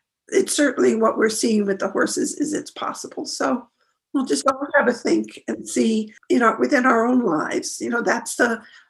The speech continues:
I think that would be the challenge that we're throwing out this week is to look at, you know,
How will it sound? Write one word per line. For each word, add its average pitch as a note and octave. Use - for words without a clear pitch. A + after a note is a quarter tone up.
I A#3+
think A#3+
that A#3
would A#3+
be A3
the -
challenge G#3+
that -
we're G3+
throwing G3
out C4
this -
week G#3+
is -
to B3
look C4
at, G#3
you C4+
know, -